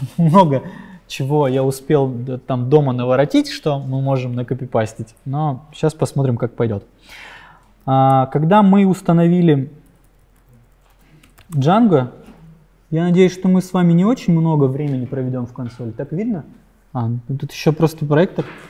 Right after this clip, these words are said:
съезжает. Вот, есть такая штука, называется Django Admin. У неё есть какие-то команды. А, и на-,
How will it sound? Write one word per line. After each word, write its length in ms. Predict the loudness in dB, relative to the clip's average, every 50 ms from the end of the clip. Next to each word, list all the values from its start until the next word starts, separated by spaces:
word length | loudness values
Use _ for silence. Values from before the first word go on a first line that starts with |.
| -20 _ _ _ _ _ _ _ _ -20 -16 -10
съезжает. 500 | -8 -6 -6 -4 -2 -2 0 0 -2 -4 -6 -12 -20 _ _ _ _ _ _ _ _ _ _ -20 -20 -20 _ -20 -20 _ _ _ _ _ _ _ _ _ _ _ _ -20 -20 -20 -20 -10 _
Вот, 280 | 4 6 6 6 6 6
есть 200 | 4 4 4 4
такая 260 | 2 2 4 4 4
штука, 540 | 4 2 0 0 2 2 2 2 0 -4 -10 -10
называется 420 | -6 -2 0 2 0 0 0 -2
Django 440 | -4 -2 -2 -2 0 0 0 0 0
Admin. 420 | 0 0 0 0 0 -2 -4 -6 -10 -16 -20 _ _ _ _ _ _ _ _ _ _ _ _ _ _ _ _ _ _ -10 _
У 80 | 2 4
неё 120 | 6 6
есть 140 | 6 4 2
какие-то 420 | 0 -2 0 2 0 2 2 0 0
команды. 560 | 2 0 2 2 2 2 2 2 2 0 0 -4 -10 -20 -20 -20 _ _ _ _ _ _ _ _ _ _ _ _ _ _ _ _ _ _ _ _ _ _ _ _ _ _ _ _ _ _ _ -4 2
А, 420 | 4 4 4 2 0 -8 -16 -20 -20 -20 -16 -12
и 160 | -10 -10 -6 0
на-, 180 | 2 2 2